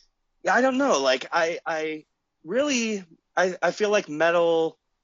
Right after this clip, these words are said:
like you said, it's the, uh, one of the only genres where people care about the past and, like, albums become legendary and classics, where in pop music,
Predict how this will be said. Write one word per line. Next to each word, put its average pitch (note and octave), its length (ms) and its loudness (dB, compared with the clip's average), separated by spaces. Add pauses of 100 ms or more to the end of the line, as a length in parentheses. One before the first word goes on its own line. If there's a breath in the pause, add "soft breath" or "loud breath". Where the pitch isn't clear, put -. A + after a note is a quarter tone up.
(300)
like E3 140 -2
you F#3 60 -4
said, G3 220 2
it's A#2 200 -4
the, C3+ 140 -4 (340)
uh, C3 220 -2
one D3 140 -2
of F#3 60 -2
the F3 140 -2
only E3 260 0
genres C#3+ 580 0
where B2 440 0 (600 loud breath)
people F#3+ 300 0
care C#3+ 260 0
about C#3 260 0
the A#2 80 -6
past C#3 680 -2 (320)
and, B2 300 -2
like, A#2+ 260 -2 (240 soft breath)
albums C#3 360 0
become C3+ 400 -8
legendary A#2 800 -4
and G2+ 160 -14
classics, C3 800 -4
where A2 340 -4 (340 soft breath)
in D#3+ 140 -6
pop G#3 300 -2
music, F3+ 500 -6